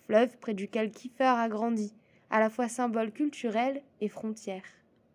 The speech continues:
L'artiste fait ici référence au mythe nordique des filles du Rhin,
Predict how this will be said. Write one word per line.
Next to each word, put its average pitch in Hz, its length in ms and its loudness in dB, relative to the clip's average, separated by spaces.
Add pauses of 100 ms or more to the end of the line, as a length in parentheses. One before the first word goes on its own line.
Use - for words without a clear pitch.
(1900)
L'artiste 214 580 0
fait 240 100 -2
ici 226 300 0
référence 247 580 2
au 240 80 2
mythe 254 300 0
nordique 240 520 0
des 214 120 -2
filles 247 240 -2
du 214 160 -2
Rhin, 208 200 -2